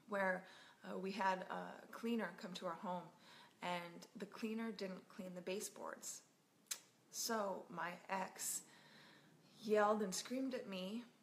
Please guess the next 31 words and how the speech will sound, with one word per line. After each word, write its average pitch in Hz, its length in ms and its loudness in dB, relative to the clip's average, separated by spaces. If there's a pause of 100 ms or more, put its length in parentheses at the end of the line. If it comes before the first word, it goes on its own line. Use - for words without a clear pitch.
(680)
um, 190 440 -4
said 185 280 0
that 185 100 0
I 190 80 -2
can't - 320 -6
even 180 280 -4
manage 180 480 -4
the, 175 120 -2 (120)
the 180 80 -6
cleaner 214 500 0
correctly, 170 760 -6 (800)
and 180 120 -4 (120)
I 180 360 0
spent - 580 -4
four 196 160 2
hours 180 320 2
on 180 80 -6
my 175 80 -8
hands 175 320 -8
and 175 140 -12
knees 165 180 -10
scrubbing 170 580 -4
the - 60 -10
baseboards - 500 -8
the - 100 -8
next - 260 -12
day. - 220 -6 (600)
Um, 170 300 -4 (640)
the 185 180 2
emotional 180 440 0
abuse 175 580 -6